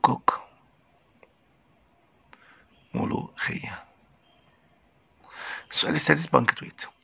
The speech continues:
What dishes can you make with apples؟ إيه الأطباق اللي ممكن تعملها بالتفاح؟ هنا ال W capital. في نهاية السؤال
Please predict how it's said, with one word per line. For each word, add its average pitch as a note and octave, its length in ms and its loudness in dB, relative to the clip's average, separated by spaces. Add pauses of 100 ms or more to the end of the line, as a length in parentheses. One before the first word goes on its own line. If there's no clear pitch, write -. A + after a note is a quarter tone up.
(480)
What G#3 260 6
dishes G3 360 2
can E3+ 240 4
you B2 120 2
make C3+ 320 -2
with C3 180 -2 (140)
apples؟ - 320 -6 (100)
إيه F3+ 80 -2
الأطباق - 340 6
اللي A#2+ 120 0
ممكن - 200 -4
تعملها - 440 2 (160)
بالتفاح؟ - 520 -4 (260)
هنا B2 200 0
ال G2 100 -2
W F#2+ 380 -2
capital. - 260 -6 (2250)
في - 120 -10
نهاية A#2+ 220 4
السؤال - 500 -2